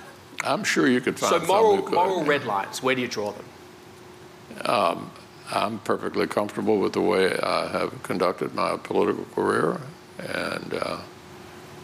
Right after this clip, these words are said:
Speaker 1: I'd be happy to respond to any specificity you want to apply to the term.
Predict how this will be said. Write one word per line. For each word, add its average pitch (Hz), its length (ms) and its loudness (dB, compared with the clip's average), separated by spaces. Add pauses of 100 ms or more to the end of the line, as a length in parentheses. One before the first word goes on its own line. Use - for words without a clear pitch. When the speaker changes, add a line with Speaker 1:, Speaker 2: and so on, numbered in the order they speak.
(680)
Speaker 1:
I'd - 140 -2
be 80 140 0
happy 90 320 2
to 95 120 0
respond 101 600 0
to - 120 0
any 107 280 0
specificity - 1300 2
you 101 120 2
want 98 180 2
to 90 80 2
apply 110 440 2
to 113 140 -6
the - 140 -2
term. 101 480 -2